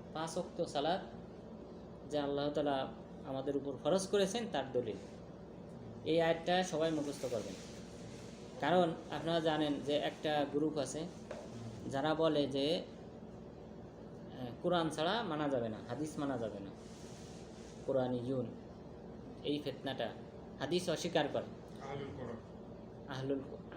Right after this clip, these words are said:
Speaker 1: আহলে কোরআন বলা যাবে না এই শব্দটা, এটা খেয়াল রাখবেন সবাই।
Speaker 2: হুম।
Speaker 1: আহলে কোরআন, রাসূল সাল্লাল্লাহু আলাইহি ওয়াসাল্লাম বলেছেন,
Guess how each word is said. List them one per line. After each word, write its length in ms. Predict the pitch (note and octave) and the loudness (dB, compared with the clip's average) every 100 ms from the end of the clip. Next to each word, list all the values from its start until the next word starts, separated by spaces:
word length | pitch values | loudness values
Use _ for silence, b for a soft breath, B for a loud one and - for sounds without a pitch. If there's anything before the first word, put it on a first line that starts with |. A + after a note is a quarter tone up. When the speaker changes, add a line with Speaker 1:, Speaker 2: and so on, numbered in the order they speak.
| - | -4
Speaker 1:
আহলে 300 | F#3+ F#3 G3 | 2 4 6
কোরআন 340 | G#3+ G#3+ G#3 G3 | 6 6 6 8
বলা 200 | F#3+ E3 | 8 8
যাবে 160 | C3+ | 4
না 80 | C3+ | 2
এই 60 | B2+ | 0
শব্দটা, 400 | C3+ C3 C#3+ C3 | 0 0 0 2
এটা 140 | D3 | 0
খেয়াল 240 | A#2 D3+ D3 | 0 2 2
রাখবেন 240 | C#3 C3 | 0 -2
সবাই। 240 | B2 A2 | -4 -4
Speaker 2:
হুম। 580 | A2 - - - - - | -6 -10 -12 -10 -10 -6
Speaker 1:
আহলে 260 | C3 E3+ F#3+ | 0 2 4
কোরআন, 380 | F#3+ G3 G#3+ A3+ - - | 6 6 6 2 -6 -6
রাসূল 240 | - - F3+ | -2 0 2
সাল্লাল্লাহু 600 | F#3 F3 D#3+ D#3 D#3+ D#3 | 4 4 6 6 6 4
আলাইহি 280 | C#3+ D3 C#3 | 4 2 0
ওয়াসাল্লাম 400 | C3+ C#3+ C#3+ C#3 | -2 0 0 2
বলেছেন, 380 | B2 B2 D#3+ | 0 0 -2